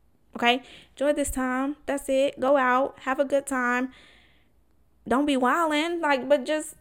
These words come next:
enjoy. <laughs> That's all I can really say. And I wanted to just come on here and talk about singleness, 'cause I have had a whirlwind of just process after process after process until it's just like, well, you just need to sit down. <laughs>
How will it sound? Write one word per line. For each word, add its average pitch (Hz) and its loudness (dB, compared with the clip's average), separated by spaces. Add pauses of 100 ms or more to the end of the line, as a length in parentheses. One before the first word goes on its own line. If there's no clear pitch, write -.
(220)
enjoy. 254 -2 (160)
<laughs> - 2
That's 254 0
all 269 0
I 247 0
can 226 -10
really 190 -6
say. 185 -6
And 196 -8
I 220 -6
wanted 262 -4
to 233 -4
just 220 -6
come 202 -6
on 196 -4
here 196 -4
and 180 -6
talk 170 -8
about 175 -6
singleness, 165 -6 (440)
'cause - -4 (140)
I 180 4
have 185 -4
had 180 -4
a - -2
whirlwind 165 -2
of 160 -6
just - -10 (200)
process 185 -8
after 165 -8
process - -10
after 185 -12
process 185 -8
until 180 -8
it's 160 -6
just - -10
like, 151 -6
well, 180 -4
you 226 -4
just 226 -2
need - -12
to - -6
sit 180 4
down. 123 -6 (380)
<laughs> 302 6